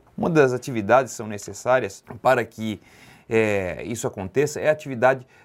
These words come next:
de regulação. E a atividade de regulação é uma atividade antiga desempenhada pelo Estado, é uma atividade, é, onde o,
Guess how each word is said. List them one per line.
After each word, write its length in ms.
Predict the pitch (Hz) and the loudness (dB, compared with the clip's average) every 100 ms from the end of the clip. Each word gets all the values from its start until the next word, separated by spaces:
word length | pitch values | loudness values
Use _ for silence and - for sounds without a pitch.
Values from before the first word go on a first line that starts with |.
| _ | _
de 180 | 120 151 | -6 0
regulação. 720 | 143 143 131 120 - - 73 _ _ _ | 0 2 2 2 0 -8 -12 _ _ _
E 40 | - | -4
a 40 | |
atividade 300 | 165 190 202 | -2 2 4
de 40 | |
regulação 400 | 190 175 147 - | 4 4 0 -2
é 20 | 175 | -6
uma 60 | |
atividade 440 | 165 143 139 147 139 | -8 -8 -2 -2 -2
antiga 420 | 120 107 165 165 | -4 -4 -4 -2
desempenhada 500 | 110 113 107 98 101 | -2 -4 -6 -6 -4
pelo 280 | 95 107 123 | -6 -6 -6
Estado, 400 | 131 - 110 143 - _ _ - 131 - | -8 0 0 0 -10 _ _ -20 -16 -4
é 180 | 101 117 | 0 2
uma 160 | 131 | 0
atividade, 920 | 117 - 107 104 92 95 113 117 95 82 _ _ _ _ - | -4 -4 -4 -4 0 4 4 2 -6 -16 _ _ _ _ -8
é, 220 | 113 107 | -4 -2
onde 500 | 104 127 117 98 90 - _ _ _ | 0 0 0 -4 -8 -12 _ _ _
o, 800 | - 110 110 110 107 101 101 87 | -4 0 2 2 0 -2 -4 -6